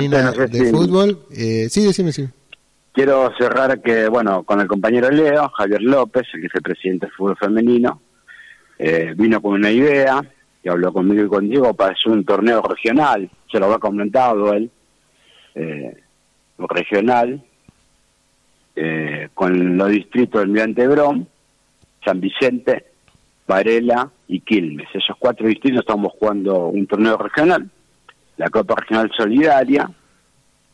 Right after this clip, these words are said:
Speaker 2: que ya se comenzó la apertura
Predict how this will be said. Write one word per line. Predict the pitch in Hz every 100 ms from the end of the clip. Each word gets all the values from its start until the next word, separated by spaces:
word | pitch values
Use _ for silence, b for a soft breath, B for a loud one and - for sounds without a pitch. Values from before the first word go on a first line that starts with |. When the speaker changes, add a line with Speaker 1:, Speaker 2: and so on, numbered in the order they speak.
| _ _ _ _ _ - -
Speaker 2:
que | - 87 85 85 82 80 -
ya | 104 120
se | 123
comenzó | 107 101 98 117
la | 107
apertura | 95 95 - 110 107 104